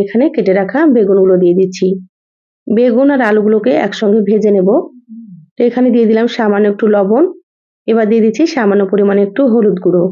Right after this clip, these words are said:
এবার গ্যাসের আঁচ হাই হিটে রেখে বেগুন আর আলুগুলো খুব ভালো মতো করে ভেজে নিতে হবে, একটু লালচে করে ভাজতে হবে, তাতে করে রেসিপিটা খেতে অনেক বেশি ভালো লাগবে। অবশ্যই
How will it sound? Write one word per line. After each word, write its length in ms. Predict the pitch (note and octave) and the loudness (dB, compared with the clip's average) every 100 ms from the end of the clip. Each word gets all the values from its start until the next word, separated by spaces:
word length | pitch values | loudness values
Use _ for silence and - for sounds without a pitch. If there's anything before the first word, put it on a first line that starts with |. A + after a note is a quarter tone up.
| - _ _ _ _ _ _ _ | -8 _ _ _ _ _ _ _
এবার 260 | A3 A3+ A#3 | -2 0 0
গ্যাসের 360 | G#3+ G3+ A3 A3+ | 0 -2 0 0
আঁচ 140 | A#3 B3 | 0 0
হাই 160 | G#3 G#3+ | 0 0
হিটে 240 | G#3 A#3 A#3 | 0 0 0
রেখে 320 | G#3+ G3+ A3+ F4 D4 | 0 0 0 2 2
বেগুন 320 | G#3 G3+ A#3 C4 | 2 0 0 0
আর 100 | A3+ | 0
আলুগুলো 340 | G3 F#3+ G3+ D4 | 0 2 2 0
খুব 140 | D4 A#3+ | 0 0
ভালো 240 | G#3+ G3+ G3 | 0 0 0
মতো 200 | G3 F#3+ | 0 -2
করে 160 | G3+ C4 | 0 0
ভেজে 280 | G#3+ G#3 G3 | 0 0 0
নিতে 220 | F#3+ F#3 | 0 0
হবে, 280 | F#3+ F3+ F#3+ F#3+ F#3 _ _ _ _ _ _ | -2 0 0 -2 -10 _ _ _ _ _ _
একটু 160 | A#3+ A#3+ | -4 0
লালচে 380 | A#3+ G3+ G3+ G3+ | 0 2 0 0
করে 180 | - A3+ | 0 0
ভাজতে 360 | A3 G3+ G3 A#3 | 0 -2 -2 -2
হবে, 220 | A3+ A3+ D#4 | 0 0 0
তাতে 240 | A3 G3+ | -2 -2
করে 160 | G#3 G#3 | 0 0
রেসিপিটা 480 | G3+ F#3+ F#3+ G3 G#3+ | 0 -2 -6 -4 -4
খেতে 280 | A3 A3 D4 F#4 | -2 -2 0 0
অনেক 160 | G#3+ G3 | 0 0
বেশি 200 | G3+ F#3+ F#3+ | 0 -2 -2
ভালো 200 | F#3 F#3 | 0 0
লাগবে। 340 | F#3 F3+ F3+ F3+ F#3 _ _ _ _ _ _ | 0 0 0 -2 -6 _ _ _ _ _ _
অবশ্যই 480 | A3 A3 B3+ B3+ | -4 0 0 0